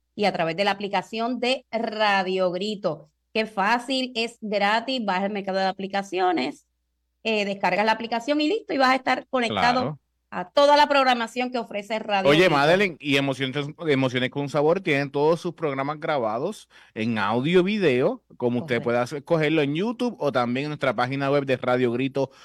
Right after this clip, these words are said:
Speaker 2: punto com. Va ahí, va, todos los podcasts de Emociones con Sabor lo puede bajar y nos puede escuchar también en Tuning Radio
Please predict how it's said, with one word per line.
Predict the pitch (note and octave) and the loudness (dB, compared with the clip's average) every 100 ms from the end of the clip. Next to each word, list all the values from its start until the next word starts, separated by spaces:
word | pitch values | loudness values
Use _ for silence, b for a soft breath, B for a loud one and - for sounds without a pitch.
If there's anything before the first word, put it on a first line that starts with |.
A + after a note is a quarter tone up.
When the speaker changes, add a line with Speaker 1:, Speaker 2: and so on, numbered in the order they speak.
| B _ | B _
Speaker 2:
punto | C#3+ D3 F#3 F3+ | -2 0 0 4
com. | G#3 G#3 | 2 4
Va | C#3 | 4
ahí, | E3 | 6
va, | E3+ D#3 | 6 4
todos | D3+ F3 F#3+ | 2 2 4
los | G3 | 4
podcasts | - F#3 F3 - E3+ E3 _ _ | 2 0 0 0 -2 -2 _ _
de | D3 C#3 C#3 D3+ | -4 0 2 2
Emociones | D3 B2+ B2 C#3 C3+ | 0 -2 -2 -4 -4
con | D3 | -4
Sabor | D3+ D3 | 0 2
lo | C#3 | 2
puede | B2+ C#3+ | 4 4
bajar | F#3 D#3+ F#3 B B - | 6 4 2 B B -6
y | A#3 | 0
nos | B3 | 0
puede | G3 G3 | 2 0
escuchar | G#3 G3+ F#3+ F#3 | 0 0 0 2
también | F#3+ F#3 F#3 | 2 2 0
en | F#3 D#3+ | -2 0
Tuning | F3 F3+ F#3+ G#3 | 4 4 4 0
Radio | F3 E3+ E3 F3+ B3 D4+ | 2 4 4 2 -2 -6